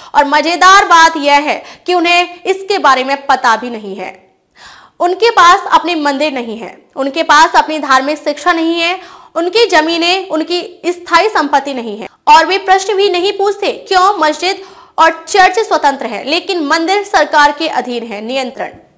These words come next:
सरकार क्यों है? वित्त पोषित मदरसे, कॉन्वेंट स्कूल, लेकिन सरकारी नहीं। वित्त पोषित गुरुकुल, उनका वक्फ अधिनियम तो हिंदू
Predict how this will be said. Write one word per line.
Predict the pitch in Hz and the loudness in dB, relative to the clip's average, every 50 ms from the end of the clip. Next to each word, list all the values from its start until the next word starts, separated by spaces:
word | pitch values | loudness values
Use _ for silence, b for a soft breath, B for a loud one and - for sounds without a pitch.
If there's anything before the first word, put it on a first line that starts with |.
| _ B B B B B B B - | _ B B B B B B B 0
सरकार | - - 349 339 415 381 392 415 | 2 2 2 4 4 4 4 4
क्यों | 427 415 392 392 403 427 | 4 0 0 0 0 0
है? | 440 403 - - 233 226 | 0 0 -2 -4 -6 -6
वित्त | 240 330 381 381 427 427 | -6 -6 -4 -4 -4 -2
पोषित | 403 359 359 370 381 415 427 370 | 0 0 0 0 -2 -4 -4 -2
मदरसे, | 294 285 277 285 302 311 311 311 269 202 | -2 0 2 2 2 0 0 -4 -6 -4
कॉन्वेंट | - - 294 294 285 277 302 320 311 349 | 0 2 2 2 2 0 -2 -4 -2 -4
स्कूल, | 339 320 - - 349 392 415 | -6 -6 -4 -4 0 0 0
लेकिन | 370 330 320 320 330 339 339 349 | 0 0 -2 -2 -4 -4 -4 -6
सरकारी | 339 339 339 302 302 - 320 285 302 320 311 | -4 -4 -4 -4 0 2 2 2 2 2 -2
नहीं। | 285 247 247 220 196 - - - _ B B B B B B B B B B _ | -4 -6 -8 -8 -10 -12 -16 -20 _ B B B B B B B B B B _
वित्त | 226 302 381 403 392 480 466 - | -6 -4 -4 -2 -2 -4 0 2
पोषित | 392 381 381 381 427 415 359 269 | 2 2 2 0 -2 -4 -2 -4
गुरुकुल, | 320 320 330 320 320 349 339 349 359 370 | -2 -2 -2 -4 -2 0 0 0 0 -2
उनका | 339 - 311 302 311 320 330 320 | -2 -2 -2 -2 0 2 2 2
वक्फ | 294 285 320 330 320 370 | 4 4 2 2 4 2
अधिनियम | 330 302 254 285 277 285 285 302 302 311 | 2 2 0 -2 -4 -2 -2 -2 -2 -2
तो | 302 330 330 330 330 | 0 0 2 2 2
हिंदू | 311 254 269 285 285 294 339 | 0 -2 -6 -6 -4 -4 -4